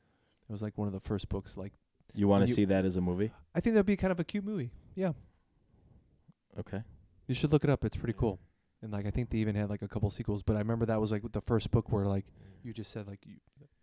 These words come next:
Speaker 1: like, I literally remember starting the book and finishing that book, however long it took me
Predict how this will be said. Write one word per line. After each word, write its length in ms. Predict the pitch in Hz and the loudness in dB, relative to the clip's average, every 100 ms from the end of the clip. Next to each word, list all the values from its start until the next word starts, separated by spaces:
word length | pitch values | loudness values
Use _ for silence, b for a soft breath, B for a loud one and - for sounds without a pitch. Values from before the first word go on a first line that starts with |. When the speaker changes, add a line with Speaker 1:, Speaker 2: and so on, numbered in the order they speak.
| _ _ _ _ _ _ _ _ | _ _ _ _ _ _ _ _
Speaker 1:
like, 100 | 104 | -12
I 40 | 107 | -4
literally 160 | 107 | -2
remember 280 | 104 110 104 | 0 0 -2
starting 320 | - 117 117 | 0 2 2
the 60 | 110 | 4
book 180 | 117 107 | 2 2
and 100 | 101 | -4
finishing 340 | 117 104 110 | -4 -4 -4
that 160 | 101 - | -6 -2
book, 160 | 107 - _ _ _ _ | -4 -4 _ _ _ _
however 260 | 123 127 | 2 6
long 180 | 127 127 | 6 4
it 120 | 120 | 2
took 240 | - 139 123 | 0 -4 -2
me 300 | 117 110 | -2 -2